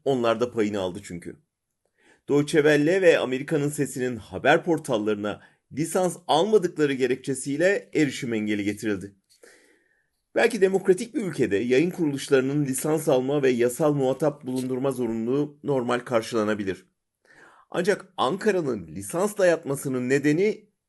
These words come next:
lisans alanlara yaptıklarından belli. Bu açıkça içerik kontrolünü hükümete vermek demektir. Deutsche Welle'nin genel müdürü Peter Limburg'un dediği gibi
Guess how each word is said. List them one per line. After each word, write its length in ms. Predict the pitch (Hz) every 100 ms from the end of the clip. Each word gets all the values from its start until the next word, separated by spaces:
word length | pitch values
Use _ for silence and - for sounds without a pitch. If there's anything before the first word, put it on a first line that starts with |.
| _
lisans 420 | 117 147 175 185
alanlara 440 | 170 147 147 143 156
yaptıklarından 800 | 151 139 147 139 120 120 113 107
belli. 420 | 101 95 95 _ _ _ _ _ _ _ _ - _ _ -
Bu 300 | 160 165 160 _ _ -
açıkça 600 | 156 196 - 165 160 -
içerik 420 | 147 - 156 151
kontrolünü 460 | 139 120 127 117 143
hükümete 480 | 123 131 117 135 120
vermek 360 | 113 110 107
demektir. 500 | 113 101 98 101 - _ _ _ _ _ _ _ _ _ -
Deutsche 240 | 165 151
Welle'nin 420 | 160 160 151 160
genel 280 | 156 139 143
müdürü 600 | 143 120 123 160 170 160 -
Peter 460 | 117 147 127 120
Limburg'un 640 | 123 165 156 127 127 120 101
dediği 380 | 113 113 160
gibi 360 | 147 101 98 -